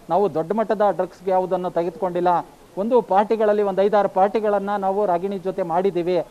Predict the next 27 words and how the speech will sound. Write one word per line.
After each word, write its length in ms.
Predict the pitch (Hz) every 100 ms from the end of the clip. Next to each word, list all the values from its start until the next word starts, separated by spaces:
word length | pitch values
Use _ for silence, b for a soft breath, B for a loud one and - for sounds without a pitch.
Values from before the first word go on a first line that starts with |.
| -
ಆ 60 | 180
ಪಾರ್ಟಿಗಳಲ್ಲಿ 720 | 185 185 214 233 220 214 226
ಗಾಂಜಾ 400 | 165 170 220 233
ವೀಡ್ಗಳನ್ನ 560 | 208 226 214 208 208 202
ಹೊಡಿತಿದ್ದೋ 520 | 185 185 202 180 196
ಅನ್ನೋ 180 | 190 185
ನಿಟ್ಟಿನಲ್ಲಿ 520 | 180 180 202 254 277 - -
ರವಿಶಂಕರ್ 540 | 175 202 - 196 190
ಹೇಳಿರೋದು. 560 | 170 185 180 170 180 - - -
ಅದರ 220 | 165 202
ಆಧಾರದ 500 | 202 196 196 196 190
ಮೇಲೆ 440 | 190 190 202 262 311 - -
ನಟಿ 300 | 185 214 240
ರಾಗಿಣಿ 360 | 202 190 202 190
ದ್ವಿವೇದಿಗೆ 520 | 175 185 185 180 185
ನೋಟಿಸ್ 320 | 175 180 185 185
ಅನ್ನ 140 | 175
ಕೊಟ್ಟು 260 | 165 175 240
ನಾಳೆ 220 | 196 170
ಹತ್ತು 200 | 175 165
ಗಂಟೆಗೆ 300 | 170 170 170
ವಿಚಾರಣೆಗೆ 520 | 165 180 165 165 160
ಬರಬೇಕು 420 | 151 170 220 208
ಅನ್ನೋ 160 | 185 170
ನಿಟ್ಟಿನಲ್ಲಿ 460 | 165 160 180 190 254 - - - -
ಹೇಳಿರೋದು 500 | 190 175 151 123 104 82
ಸರ್. 120 | -